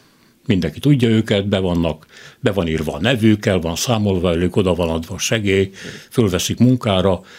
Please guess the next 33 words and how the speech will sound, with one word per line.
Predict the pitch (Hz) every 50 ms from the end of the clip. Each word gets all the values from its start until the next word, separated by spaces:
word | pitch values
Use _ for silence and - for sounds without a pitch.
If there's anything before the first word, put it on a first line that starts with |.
| - - - - - - - - -
Hála | - 123 107 104 101
Istennek | 101 - - 92 95 92 -
a | 101
lengyel | 101 104 104 101 95 92
és | 87 -
az | 101 90
ukrán | 95 95 - - 90 82
nyelv | 82 85 80 76
közel | - - 98 87 90 87
vannak | 82 87 85 82 80 -
egymáshoz, | 95 87 80 90 90 87 - - 104 - -
tehát | - 92 87 - -
a | 90 87 - - - - - - - - -
gyerekeknek | - 117 107 101 101 - 92 - - 90 82 -
van | - 101 95 90
hol | 85 87 82 -
tanulni, | - 117 117 117 104 98 92 85
és | 80 - -
tudnak | - 117 110 113 104 - -
tanulni, | - 101 98 98 95 95 95 98 101 101 - - - - - - - - _ -
de | 110 95 -
ettől | - 147 - - - 113
még | 107 110 104
több | - - 156 156
millió | 143 113 87 85 87 90 98
ukrán | 98 - - 98 82 85 -
kerül | - 92 85 82 82 85 90
be | 82 85 82 78 76 - - - - - - - - - - - - - _ _ -
a | 98 90 85 90 85 - -
európai, | - 110 98 92 90 90 82 - - 98 87 85 85 90 87 - - - - - - - - - _ -
ö, | 98 90 92 90 95 98 85 101 147 - - 131
jóléti | 120 117 113 107 107 107 98 95 90 - 110 92
intézményekbe. | 98 107 104 - 101 98 95 95 101 101 95 98 104 101 95 95 107 113 120 123